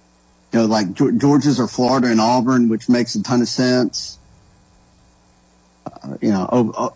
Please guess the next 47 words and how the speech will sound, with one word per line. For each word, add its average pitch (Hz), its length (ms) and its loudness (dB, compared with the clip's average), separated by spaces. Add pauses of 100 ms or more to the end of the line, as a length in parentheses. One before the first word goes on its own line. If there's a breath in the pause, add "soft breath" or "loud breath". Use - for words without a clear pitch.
(440)
you 143 80 4
know, 123 100 0
Oklahoma, 143 460 2
Texas, 135 480 -2
and 110 320 2
Missouri 123 580 2
and 113 80 4
A 120 140 2
and 120 100 4
M 120 140 2
are 113 140 0
all 117 100 0
kind 120 240 -2
of, 101 100 -2 (240)
you 135 80 4
know, 110 100 4
bunched 113 360 0
up 117 220 -2
there. 117 280 2
So, 117 240 0
no, 143 220 4
it 143 80 0
makes 165 260 2
a 135 80 0
ton 156 180 2
of 156 60 4
sense 135 500 -2
that 120 240 -2 (180)
to 131 120 -2
make 123 280 2 (160)
the, 139 260 2 (100)
the, 139 480 2
this 147 280 0
the 147 120 0
kind 135 240 -2
of 110 80 -2
per-, - 220 -6
the 123 120 2
two 143 200 2
permanent 135 420 2
opponents 131 420 0
really 139 300 4
across - 360 -2
the 131 100 -2
board 117 260 0
for 113 140 -2
all, 127 420 0